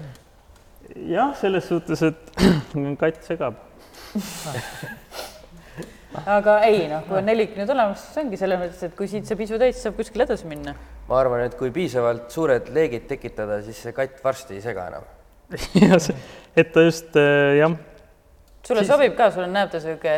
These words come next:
Speaker 2: teemonlik välja, et need leegid oleks nagu seal hea show
Speaker 1: Ei,
Speaker 2: element.
Speaker 1: ma mõtlen, et leeke sinna ei tule, et sinna võib tulla küll sihuke üsna silmapaistev räpp kunagi.
Speaker 2: Mis asi?
Speaker 1: Kunagi, et räpp.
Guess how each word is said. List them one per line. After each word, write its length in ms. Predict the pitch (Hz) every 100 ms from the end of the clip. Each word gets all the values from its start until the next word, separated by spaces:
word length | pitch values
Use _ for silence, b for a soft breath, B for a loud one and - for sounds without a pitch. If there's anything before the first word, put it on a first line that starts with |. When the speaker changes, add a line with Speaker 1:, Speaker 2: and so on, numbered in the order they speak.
| 151
Speaker 2:
teemonlik 520 | 190 170 135 139 135
välja, 260 | 185 151
et 80 | 131
need 160 | 139 143
leegid 320 | 165 170 156 135
oleks 260 | 127 -
nagu 180 | 139 135
seal 220 | - 139 127 131 135 - - _ _
hea 160 | 170 147
show 220 | - 175 147
Speaker 1:
Ei, 60 |
Speaker 2:
element. 180 | 160 185
Speaker 1:
ma 60 | 196
mõtlen, 140 | 156
et 60 | -
leeke 260 | 160 135 135
sinna 160 | 127 127
ei 80 | 127
tule, 160 | 135
et 240 | 120 - -
sinna 240 | 147 147
võib 300 | 151 175 -
tulla 300 | - 156 147 127
küll 220 | 131 123
sihuke 380 | 131 131 - 127
üsna 300 | 131 - 123 120 123
silmapaistev 720 | 120 147 131 120 123 - 135 139
räpp 160 | 170 -
kunagi. 300 | 180 190 196
Speaker 2:
Mis 80 | 208
asi? 1500 | - _ _ _ _ _ _ _ _ _ _ _ _ _ -
Speaker 1:
Kunagi, 320 | 156 143 139 127
et 680 | 135 - - _ _ _ -
räpp. 200 | 135 -